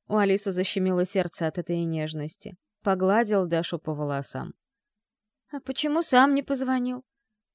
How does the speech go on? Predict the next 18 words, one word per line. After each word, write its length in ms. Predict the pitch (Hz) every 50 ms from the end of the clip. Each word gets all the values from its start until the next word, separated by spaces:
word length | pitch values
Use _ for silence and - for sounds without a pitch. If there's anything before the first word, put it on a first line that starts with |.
| _ _ _ _ _ _
Она 280 | 226 226 220 208 196
отстранилась, 720 | 185 190 - - - 165 156 156 170 202 202 208 - - _ _ _ _ _
привстала 460 | - 233 214 208 - - 226 214 202
на 140 | 196 190 185
цыпочки, 520 | - - 220 214 - 214 - - - 214 - _ _ _
заглянула 540 | - 208 226 208 214 208 196 202 220 214
ему 300 | 202 185 175 165 165 160
в 60 | 151 147
глаза. 480 | 156 147 147 143 139 - - - - - _ _ _ _ _ _ _ _ _ _ _ _ _
«Я 160 | _ 294 294
с 100 | 285 -
ума 260 | 320 320 320 311 269 262
сходила, 540 | - - 254 262 269 - 302 294 254 240
Климушка, 580 | 240 - 302 302 302 277 226 208 - - - 311
а 40 | 311
ты 180 | - - 370
не 140 | 370 349 330
звонил!» 640 | 285 254 247 254 247 247 247 247 254 262 262 262